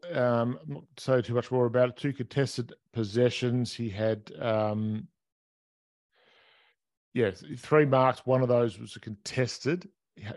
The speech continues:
gained hundred, hundred and seventeen meters. Poor old Mitch is, uh, you know, from all the excitement of his first game a few weeks ago for the season, he's starting to, uh,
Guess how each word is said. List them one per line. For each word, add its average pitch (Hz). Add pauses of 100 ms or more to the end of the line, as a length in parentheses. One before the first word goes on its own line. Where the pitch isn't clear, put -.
gained 117
hundred, 120
hundred 120
and 104
seventeen 110
meters. 117 (880)
Poor 196
old 196
Mitch 190
is, 175
uh, 170
you 170
know, 165
from 165
all 185
the 175
excitement 165
of 147
his 135
first 156
game 151
a -
few 156
weeks 160
ago 151
for 147
the 143
season, 156
he's 143
starting 143
to, 139 (800)
uh, 131